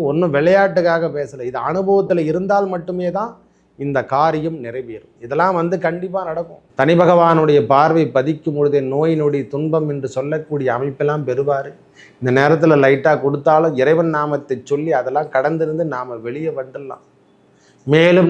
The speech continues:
நல்லதெல்லாம் நடக்க இந்த பதிவினை காண இருப்பது என்னன்னா, வருகின்ற கன்னி ராசிக்கு இது வரைக்கும் ஆறாம் இடத்துல ருணரோக சத்ருஸ்தான சனாதிபதியில சனி பகவான்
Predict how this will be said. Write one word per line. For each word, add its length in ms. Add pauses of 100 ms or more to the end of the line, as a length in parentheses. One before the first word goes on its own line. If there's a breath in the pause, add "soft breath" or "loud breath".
நல்லதெல்லாம் 680
நடக்க 360 (220)
இந்த 120 (120)
பதிவினை 340 (120)
காண 180 (140)
இருப்பது 380
என்னன்னா, 280 (840 soft breath)
வருகின்ற 500 (160)
கன்னி 300
ராசிக்கு 500
இது 120
வரைக்கும் 420
ஆறாம் 340
இடத்துல 300 (180)
ருணரோக 580
சத்ருஸ்தான 680 (100)
சனாதிபதியில 580 (640 soft breath)
சனி 280
பகவான் 360